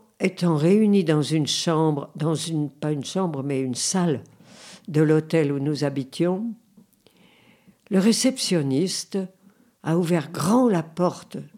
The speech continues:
en disant d'une voix très énervée, « Who is Roy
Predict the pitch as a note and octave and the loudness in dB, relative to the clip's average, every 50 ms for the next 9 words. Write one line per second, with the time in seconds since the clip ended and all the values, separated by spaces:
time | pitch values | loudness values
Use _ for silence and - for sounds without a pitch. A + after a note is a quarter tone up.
0 | _ _ - - - - - - - - - D3+ D#3 D3+ D3 D3 C#3+ C#3 B2+ D#3+ | _ _ -20 -20 -20 -20 -20 -20 -14 -4 -2 0 2 2 2 0 -2 -2 -2 -2
1 | E3+ D#3 D#3 F#3 F3 D#3+ D3 C3 C#3+ C#3+ C#3+ C#3 B2+ C#3 C#3+ C3+ B2+ - - F3 | 0 2 2 2 2 2 0 0 -2 -2 -2 -2 -2 -2 -2 -2 -2 -4 0 0
2 | F3+ D3 E3+ F3+ D#3+ D3+ C#3+ B2+ C3+ C3 C#3+ C#3 C3 D3+ - _ _ _ _ _ | 0 2 2 0 0 0 0 -2 -2 0 0 -2 -2 -4 -10 _ _ _ _ _
3 | _ _ _ _ _ _ _ _ _ - - E4+ E4+ C#4+ A3 E3+ E3+ E3 - E3+ | _ _ _ _ _ _ _ _ _ 6 8 10 10 10 8 6 6 4 4 4
4 | D#3 D#3 D#3 D#3 | 4 6 6 6